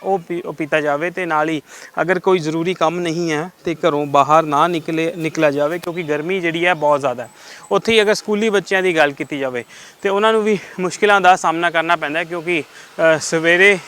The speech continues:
ਜਦੋਂ ਬੱਚੇ ਸਕੂਲ ਜਾਂਦੇ ਨੇ ਉਸ ਸਮੇਂ ਜ਼ਰੂਰ ਤਾਪਮਾਨ, ਅ, ਦੇ ਵਿੱਚ ਗਿਰਾਵਟ ਹੁੰਦੀ ਹੈ, ਮਗਰ ਜਦੋਂ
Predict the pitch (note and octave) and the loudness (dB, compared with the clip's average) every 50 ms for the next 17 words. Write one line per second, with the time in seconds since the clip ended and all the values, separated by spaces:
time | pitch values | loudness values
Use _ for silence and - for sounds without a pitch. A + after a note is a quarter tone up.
0 | - F3+ E3+ F3 E3 F3+ F3+ E3+ D#3+ D#3 - - E3 - - F3+ F3+ F#3+ F#3+ F3+ | -10 -8 -6 -4 -4 -4 -4 -2 -4 -4 -4 -6 -8 -8 -4 -2 -2 0 2 2
1 | E3+ E3 D#3+ E3+ F3 F#3+ F#3+ F#3 E3+ - - G3+ G3 G3 F#3 E3+ E3 F#3+ G3+ F#3+ | 2 0 0 -2 -4 -4 -4 -6 -8 -6 -6 -6 -4 -4 -4 -4 -4 -4 -4 -2
2 | - F3 D3+ D3 - D#3 E3 E3 E3 D#3 D3 - - - - - - - D3+ D3+ | 0 2 2 2 0 2 2 2 2 2 0 -4 -12 -18 -20 -18 -6 0 2 2
3 | D3+ D3 D#3+ E3 D#3 D#3+ D3 - D#3 C3 - - - D#3 D3 D3 C#3+ C#3+ D3 D#3+ | 2 2 2 0 0 0 -2 -2 -4 -6 -8 -10 -4 2 4 6 6 6 6 4
4 | D#3 D3 C#3+ C#3+ C#3 C#3+ C3+ C3 B2+ C#3+ D3+ D3+ E3+ F3 D3+ E3 D#3 D#3 E3+ E3 | 2 2 -2 -4 -4 -4 -4 -4 -2 -2 0 0 0 0 0 -2 -2 -2 -2 -2